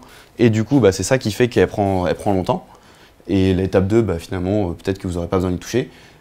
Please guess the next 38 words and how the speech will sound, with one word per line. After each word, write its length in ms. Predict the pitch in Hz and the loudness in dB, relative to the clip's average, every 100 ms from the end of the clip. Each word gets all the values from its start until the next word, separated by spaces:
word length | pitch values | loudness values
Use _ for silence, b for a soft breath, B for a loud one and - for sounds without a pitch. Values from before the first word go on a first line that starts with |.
| b | b
Mais 120 | 113 110 | 0 0
peut-être 260 | - 196 | 0 0
qu'en 120 | 143 | 0
fait, 240 | 120 139 - | 0 0 2
même 180 | 147 180 | 2 4
en 60 | |
optimisant 440 | 143 - 139 120 123 | 2 0 0 2 2
l'étape 320 | 110 107 - | 2 -2 -2
un, 200 | 131 196 202 - - 95 | -2 -2 -4 -20 -12 -6
euh, 80 | 95 | -2
vous 180 | 95 104 | -2 0
gagnerez 380 | 110 104 98 | 2 2 2
pas 140 | 98 156 | 0 -2
tant 180 | 139 110 | -2 -2
que 60 | |
ça, 160 | - 135 | 0 0
et 40 | |
finalement, 380 | 135 107 107 151 | -2 -2 0 0
c'est 140 | - | 0
l'étape 300 | 104 120 113 98 | 0 2 0 2
deux 200 | 123 - B B _ | -2 -2 B B _
où 60 | 95 | -4
vous 200 | 92 92 | -2 0
n'êtes 120 | 92 | 0
pas 100 | 127 | -2
penché 220 | 113 107 | -2 -6
sur 100 | 113 | -4
la 120 | 98 | -2
question, 340 | 95 85 - 135 B B B B - - | -2 -4 -6 -8 B B B B -8 0
euh, 680 | 98 92 90 90 90 87 87 | 2 4 4 4 4 4 2
où 120 | 127 | 2
il 100 | 107 | 2
faudra 300 | - 107 127 | 4 6 8
absolument, 580 | 98 - 101 110 120 107 | 6 2 2 6 6 6
euh, 80 | 95 | 4
creuser 360 | - 117 120 | 2 4 6
les 80 | 117 | 6
problèmes. 360 | 104 98 87 | 4 4 4